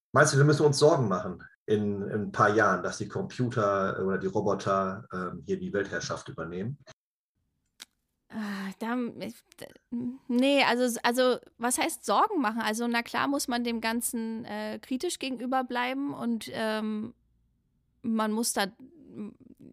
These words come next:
Speaker 2: ja, man muss da Wege finden, wie ich schon meinte, man muss Wege finden, wie man das, äh, so nutzen kann, dass eben möglichst wenige Menschen darunter leiden. Also ich find, wenn, wenn,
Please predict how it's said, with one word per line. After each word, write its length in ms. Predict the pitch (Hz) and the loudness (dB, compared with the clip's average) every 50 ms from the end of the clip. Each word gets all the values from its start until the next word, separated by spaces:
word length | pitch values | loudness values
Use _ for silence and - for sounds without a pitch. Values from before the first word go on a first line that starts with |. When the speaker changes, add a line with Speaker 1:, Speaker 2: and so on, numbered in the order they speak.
| _ _ - | _ _ -10
Speaker 2:
ja, 200 | 208 202 208 226 | -6 -4 -4 -2
man 160 | 226 214 202 | -2 -2 -2
muss 180 | 208 226 - - | -4 -4 -4 -2
da 180 | 208 202 185 | -4 -4 -2
Wege 300 | 190 202 214 226 240 262 | 0 0 0 0 -2 -2
finden, 720 | - - - 247 233 240 240 - 247 233 233 240 233 214 | -4 -4 -4 -2 -2 -2 -2 -2 -2 -2 -2 -4 -4 -6
wie 60 | 226 | -6
ich 80 | 226 - | -6 -4
schon 140 | - 247 254 | -4 -2 -2
meinte, 200 | 277 311 330 262 | 0 -2 -2 -2
man 120 | 208 208 214 | -4 -4 -4
muss 180 | 214 214 - | -4 -4 -2
Wege 220 | 202 214 220 233 233 | -2 -2 -2 -2 -4
finden, 360 | - 247 240 233 233 214 208 | -4 -2 -2 -2 -2 -2 -2
wie 120 | 240 240 | -2 -2
man 260 | 240 233 233 233 233 - - - - - _ - | 0 0 -2 -2 -4 -6 -10 -16 -20 -18 _ -4
das, 340 | 226 226 220 - - - - | -4 -2 -2 -2 -4 -4 -4
äh, 440 | - - 208 208 208 208 - - - _ _ _ _ _ _ _ _ _ _ _ _ _ _ _ _ - | -4 -4 -4 -4 -4 -6 -6 -8 -10 _ _ _ _ _ _ _ _ _ _ _ _ _ _ _ _ -16
so 320 | - 220 208 214 240 254 | -12 -4 2 4 4 6
nutzen 440 | 269 254 247 254 247 - - 302 285 | 6 6 4 4 2 2 -2 -2 -4
kann, 360 | - - 277 262 262 277 269 | -4 -2 -2 -2 0 0 0
dass 340 | 247 240 247 - - - - - | 0 -2 -2 -4 -4 -6 -8 -8
eben 460 | - - 220 214 226 220 214 214 214 | -8 -4 -4 -4 -2 -4 -4 -4 -4
möglichst 580 | 220 233 226 - 226 233 - - - - - 240 226 254 _ 311 285 _ _ | -4 -4 -4 -4 -4 -4 -4 -6 -8 -12 -16 -18 -18 -20 _ -20 -20 _ _
wenige 640 | - 208 214 233 262 302 311 269 233 220 196 185 190 190 | -10 -6 -2 0 0 2 2 0 0 0 0 0 -2 -2
Menschen 540 | 196 190 202 208 - - 214 202 196 196 190 | -4 -4 -6 -6 -6 -6 -8 -8 -8 -6 -6
darunter 440 | 202 190 185 202 202 202 196 208 196 | -6 -4 -4 -4 -4 -4 -2 -2 -2
leiden. 400 | 196 185 175 180 165 175 170 - | -2 -2 -2 -2 -4 -6 -10 -8
Also 340 | - 196 190 196 190 185 196 _ - _ - _ _ _ _ _ _ _ _ _ _ _ - | -8 -6 -4 -4 -6 -6 -8 _ -16 _ -20 _ _ _ _ _ _ _ _ _ _ _ -10
ich 160 | - 220 - | -8 -6 -2
find, 260 | - 285 294 254 226 | 0 0 0 2 2
wenn, 460 | 220 226 226 226 214 214 202 196 196 | 2 0 0 0 -4 -6 -8 -8 -4
wenn, 360 | 220 214 208 214 190 180 - | -2 0 0 0 -2 -4 -8